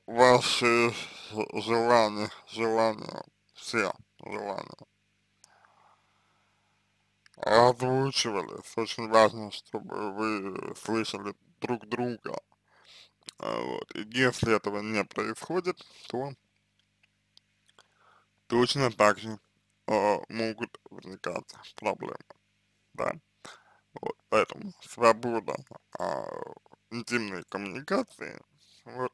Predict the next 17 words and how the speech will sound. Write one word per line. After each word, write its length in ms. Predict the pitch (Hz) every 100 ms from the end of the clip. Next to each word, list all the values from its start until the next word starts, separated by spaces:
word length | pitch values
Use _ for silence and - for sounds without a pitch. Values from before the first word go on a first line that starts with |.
| -
интимной 540 | 120 - 123 117 113
вербальной, 680 | 110 120 117 123 107 110 117 - _ _
то 100 | -
есть 300 | _ - -
словесной 640 | - 110 113 101 - 104 - _ _ _ - - - - _
коммуникации 800 | - 120 107 110 104 95 - - _ _ _ - - _ _ _ _ _ _ _ _ _ _ _ -
здесь 420 | 110 143 156 -
является 760 | 104 104 127 131 - - 135 123 _
очень 380 | 123 131 113 120
важным 380 | 101 107 107 110
элеме-, 460 | 113 107 104 117 - - _ _
элементом. 680 | - 123 123 110 - _ - - - - _ 107 - -
Вот, 120 | - _ -
поэтому 520 | - - - - - _ - - - - _ _ _ _ _ -
на 200 | 123 127
это, 180 | 123 - _ _ _ _ _ -
на 160 | 117